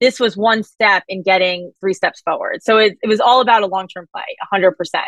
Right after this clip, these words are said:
Like, yes, of course, I wanna scale my business. I wanna help more families. I wanna, you know, grow my revenue. But at the end of the day,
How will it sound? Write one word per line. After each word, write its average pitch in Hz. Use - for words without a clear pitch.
Like, 190
yes, -
of 190
course, 175
I 202
wanna 196
scale 196
my 180
business. 160
I 190
wanna 190
help 190
more 180
families. 170
I 175
wanna, 175
you 285
know, 196
grow 202
my 220
revenue. 220
But 208
at 196
the 214
end 226
of 202
the 202
day, 196